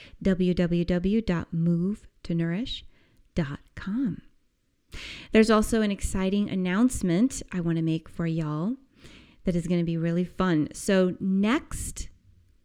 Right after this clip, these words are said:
month in June, I am starting new weekly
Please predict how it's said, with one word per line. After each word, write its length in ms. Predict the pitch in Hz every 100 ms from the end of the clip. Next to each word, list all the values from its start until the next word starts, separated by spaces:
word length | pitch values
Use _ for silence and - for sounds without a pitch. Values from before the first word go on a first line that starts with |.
| -
month 380 | 254 214 285 - - - -
in 200 | 190 202
June, 580 | 190 285 247 165 262 - - - - _ - _ - -
I 120 | 170
am 180 | 175 170
starting 680 | - 170 156 156 151 180 247 _ _ _ - - - -
new 720 | 175 185 185 180 175 180 208 _ _ _ -
weekly 1000 | 190 254 285 277 247 247 240 240 247